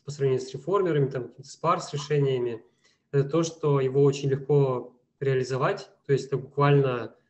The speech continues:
там, э, буквально вот пер-, перемножение матриц некоторое, то есть, э, в любом, не знаю, в TensorFlow, в PyTorch везде это присутствует, и, ну, очень легко, просто там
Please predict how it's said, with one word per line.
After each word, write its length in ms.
там, 400
э, 460
буквально 880
вот 220
пер-, 240
перемножение 480
матриц 380
некоторое, 460
то 120
есть, 400
э, 300
в 220
любом, 420
не 80
знаю, 280
в 240
TensorFlow, 540
в 80
PyTorch 380
везде 260
это 640
присутствует, 640
и, 340
ну, 300
очень 260
легко, 200
просто 260
там 220